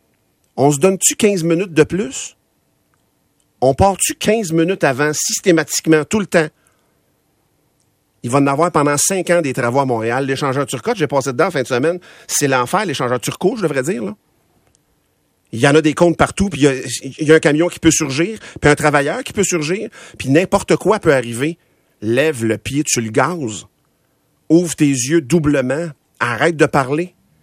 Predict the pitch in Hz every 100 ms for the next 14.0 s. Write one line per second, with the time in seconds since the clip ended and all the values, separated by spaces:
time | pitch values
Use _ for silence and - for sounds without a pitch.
0 | _ _ _ - 147 160 147 139 123 123
1 | 135 240 _ _ _ _ _ _ - 143
2 | 139 135 - 202 226 170 - _ _ _
3 | 104 - 156 160 131 - 156 156 _ _
4 | _ _ _ _ _ _ _ - 120 117
5 | 220 147 110 117 156 117 135 165 175 151
6 | 131 - 165 147 107 _ _ _ _ _
7 | _ _ _ _ _ _ _ _ _ -
8 | - 127 - 208 196 160 151 185 - 170
9 | 175 156 147 196 - 135 - 156 151 202
10 | 151 143 123 143 190 - 127 143 165 143
11 | 175 123 107 _ _ _ _ _ _ -
12 | 117 175 208 202 262 170 - 208 - 147
13 | 135 123 127 117 113 135 170 127 160 175